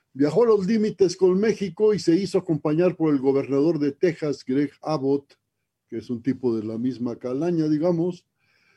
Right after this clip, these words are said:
para amenazar de nuevo con deportaciones masivas, las que incluso, según dijo,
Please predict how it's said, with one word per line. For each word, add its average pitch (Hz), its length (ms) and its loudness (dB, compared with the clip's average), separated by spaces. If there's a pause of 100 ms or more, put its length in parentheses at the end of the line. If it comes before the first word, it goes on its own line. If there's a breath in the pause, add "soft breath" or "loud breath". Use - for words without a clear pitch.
(160)
para 185 180 4
amenazar 196 480 2
de 233 120 2
nuevo 226 360 2
con 196 160 2
deportaciones 185 800 2
masivas, 180 600 0
las 147 200 -2
que 135 120 -2
incluso, 175 600 -2
según 139 420 -4
dijo, 170 420 -4